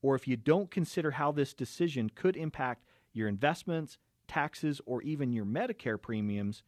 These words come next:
it could needlessly cost you a small fortune.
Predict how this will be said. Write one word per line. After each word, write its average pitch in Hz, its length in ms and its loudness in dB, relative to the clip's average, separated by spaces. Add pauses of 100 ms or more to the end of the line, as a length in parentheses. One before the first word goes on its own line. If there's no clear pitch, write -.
(640)
it 143 160 -4
could 131 180 2
needlessly 175 800 0 (240)
cost - 480 -6
you 98 240 0 (380)
a 117 80 -2
small 107 320 -2
fortune. - 480 -6